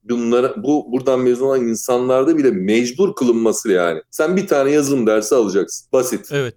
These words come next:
Speaker 1: Yazılıma giriş dersi. Yani bu mecburi olması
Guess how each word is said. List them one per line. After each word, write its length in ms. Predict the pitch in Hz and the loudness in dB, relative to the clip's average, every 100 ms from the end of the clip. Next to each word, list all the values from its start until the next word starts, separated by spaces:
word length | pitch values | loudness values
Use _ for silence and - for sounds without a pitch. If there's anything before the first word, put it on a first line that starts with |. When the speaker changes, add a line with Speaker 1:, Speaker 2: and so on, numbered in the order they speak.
| _ 135 | _ 0
Speaker 1:
Yazılıma 500 | 131 113 - 127 131 | 0 0 -6 -2 -2
giriş 580 | 113 127 123 113 - | -2 0 0 0 -2
dersi. 360 | 113 95 - 110 | 0 0 -2 -2
Yani 280 | 117 123 120 | -2 -2 -2
bu 260 | 156 - - | -2 -2 -2
mecburi 440 | 123 127 127 143 | 0 0 0 2
olması 760 | 139 123 110 98 - 143 147 | 4 2 0 -2 -2 0 0